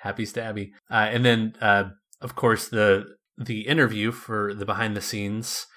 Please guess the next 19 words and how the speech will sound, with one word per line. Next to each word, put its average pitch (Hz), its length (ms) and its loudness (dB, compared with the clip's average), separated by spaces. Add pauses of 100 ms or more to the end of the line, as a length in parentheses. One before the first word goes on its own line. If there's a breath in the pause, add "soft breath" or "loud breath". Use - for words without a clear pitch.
(100)
uh, 104 120 -2
for 110 140 -6
Predator 104 540 2 (380)
is 104 340 -4 (200)
interviewing 110 460 2
Stan 107 300 0
Winston, 123 320 -2
and 104 120 -4
he 101 40 -10
talks 110 280 -4
about 104 140 -6
where 101 100 0
the 101 100 -4
mandibles 147 440 0
come 113 200 -4
from, 107 300 -2
and 104 80 -2
that's - 380 -4
when 104 320 -6